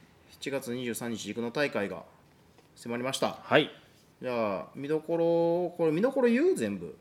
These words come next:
Speaker 2: どうしますか？まあ、前回ありましたけど、一個一個。今回はもう、
Speaker 1: はい。まあ、言っとこっか。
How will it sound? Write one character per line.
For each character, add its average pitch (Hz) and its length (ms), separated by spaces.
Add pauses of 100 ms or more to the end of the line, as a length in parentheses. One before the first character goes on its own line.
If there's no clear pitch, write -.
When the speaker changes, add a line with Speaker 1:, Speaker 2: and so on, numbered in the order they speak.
(100)
Speaker 2:
ど 131 140
う 156 40
し 233 60
ま 247 100
す - 60
か？ 120 80
ま 101 100
あ、 - 40
前 190 340
回 107 420
あ 104 80
り 113 120
ま 113 100
し - 80
た 101 100
け 92 100
ど、 90 100
一 87 60
個 - 180
一 90 80
個。 - 260 (280)
今 170 160
回 92 200
は 87 60
も 85 100
う、 82 40
Speaker 1:
は 78 100
い。 - 80
ま 175 100
あ、 - 20
言 131 100
っ - 20
と 185 180
こ 247 180
っ - 60
か。 - 240